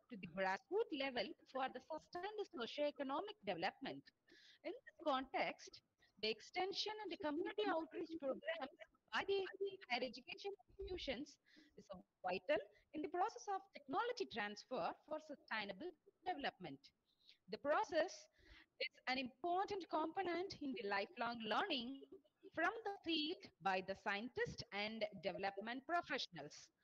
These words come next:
It implies mutual transaction for mutual gain by higher education institutions community. In context, our department is organizing a series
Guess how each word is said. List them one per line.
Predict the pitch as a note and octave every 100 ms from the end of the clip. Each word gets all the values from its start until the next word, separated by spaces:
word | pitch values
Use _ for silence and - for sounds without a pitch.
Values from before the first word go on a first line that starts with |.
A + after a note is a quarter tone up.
| - - E4
It | F4
implies | F#4+ G4+ G4+ G#4+ A4 A4 -
mutual | B3+ C#4 B4 - F4+ C#4
transaction | G#3+ A3 G#3 - E4 - F#4+ F4+
for | C#4+ C4 A3+
mutual | G#3 G#3+ A3 F#3+ E3
gain | D#3+ - D4+ B3+ F#4+ D4 - -
by | F#3+ G3 G3+ A#3+ _ -
higher | G3+ G3
education | A3 - E4+ E4+ D#4
institutions | A3+ G3+ - - _ - C#4+ D#4+ F4+ E4
community. | E4 A4 G#4+ D4+ D#4+ - _ _ _ _
In | C4+ C#4 - _ C#4+
context, | D#4 D#4 E4+ D#4+ C#4+ F#4+ G4 E4+ - _ _ _ -
our | G3+ F#3 G#4+ -
department | G3+ G3 E3 - C4+ - - -
is | A#3+ -
organizing | F#3 F#3 F3+ E4+ D#4 - _ G#3 D#4+ - - G#3+
a |
series | A#3+ F4 F4+ F#4+ G4+